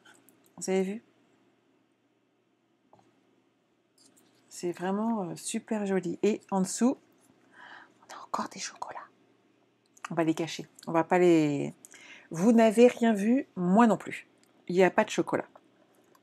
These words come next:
Hop là. Il n'y a que une magnifique boîte avec un système à l'intérieur. C'est un travail titanesque. Vraiment superbe, hein.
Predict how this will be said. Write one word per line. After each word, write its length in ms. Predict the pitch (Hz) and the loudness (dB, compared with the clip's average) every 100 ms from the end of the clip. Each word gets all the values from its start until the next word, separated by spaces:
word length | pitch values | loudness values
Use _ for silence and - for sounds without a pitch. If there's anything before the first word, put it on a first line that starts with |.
| - - - _ _ _ _ - | -18 -18 -20 _ _ _ _ -16
Hop 180 | 190 | -14
là. 160 | - - _ _ | -16 -20 _ _
Il 80 | - | -6
n'y 60 | 190 | -6
a 80 | - - | -6 -6
que 300 | 247 247 - 196 | -2 -2 -4 -4
une 220 | 185 175 | -2 0
magnifique 680 | 180 233 226 214 - 185 | 0 2 2 0 -4 -6
boîte 440 | 165 170 208 - - | 0 2 2 0 -4
avec 300 | 170 165 165 | -2 0 -2
un 100 | 165 | -4
système 540 | - 240 233 - 220 208 | -4 -2 -4 -2 0 0
à 80 | |
l'intérieur. 680 | 185 185 185 175 175 185 233 - - - _ _ _ _ _ - | 0 -2 -2 0 0 -2 -6 -14 -20 -20 _ _ _ _ _ -12
C'est 560 | - 170 151 147 - - - | -6 -4 -4 -4 -6 -10 -4
un 140 | 190 | -2
travail 480 | 185 196 190 214 233 _ | -2 -2 0 0 -4 _
titanesque. 720 | - 233 202 175 151 - - 170 - - - - _ _ - - _ - _ - _ _ | -16 -6 -4 -4 -6 -8 -10 -14 -18 -20 -20 -20 _ _ -16 -16 _ -20 _ -20 _ _
Vraiment 260 | - 185 226 | -6 -2 -2
superbe, 480 | 226 208 - 156 | -4 -8 -4 -4
hein. 100 | 156 | -6